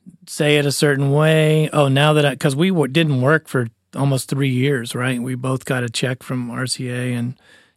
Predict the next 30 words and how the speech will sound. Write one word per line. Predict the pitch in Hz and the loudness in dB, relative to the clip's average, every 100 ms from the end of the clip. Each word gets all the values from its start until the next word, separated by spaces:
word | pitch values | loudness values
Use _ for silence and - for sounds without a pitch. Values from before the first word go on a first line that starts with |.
| _ _ _ _ _ _ _ _ - | _ _ _ _ _ _ _ _ -10
and | 139 131 127 | -6 -4 -2
you | 147 | -2
just | 147 - | -2 -4
existed. | 127 131 156 - 143 127 | -6 -2 -2 0 0 0
And, | 120 120 117 - - - - - | -2 -2 -4 -10 -20 -20 -20 -14
and | - 139 | -4 -2
I | 135 | 0
think | - 147 | 2 0
you | 143 | 2
felt, | 127 143 135 127 - _ _ _ _ _ _ _ _ _ _ _ _ _ _ _ _ _ _ - | 2 4 4 2 -4 _ _ _ _ _ _ _ _ _ _ _ _ _ _ _ _ _ _ -6
there | 151 | -2
was | 131 | 0
something | - 156 143 | 2 2 4
in | 135 | 4
yourself | 131 127 135 127 | 4 2 2 2
that | 131 127 | 2 2
also | 131 - 120 | 2 0 -2
felt | 131 | -2
like, | 120 123 | -2 -2
"I | 131 | -2
should | - 123 | -2 -4
be | 123 | -4
doing | 123 110 | -4 -2
more," | 127 180 180 175 170 165 - _ _ _ _ | 0 2 4 4 4 0 -4 _ _ _ _
or | 123 | -4
whatever. | 123 135 139 143 135 143 139 131 _ _ - | 2 4 4 4 4 2 2 -2 _ _ -6
You're | 139 | 0
hard | 139 139 131 | 4 4 4
on | 123 | 2
yourself. | 123 120 123 113 135 - | 0 -2 -4 -4 -6 -8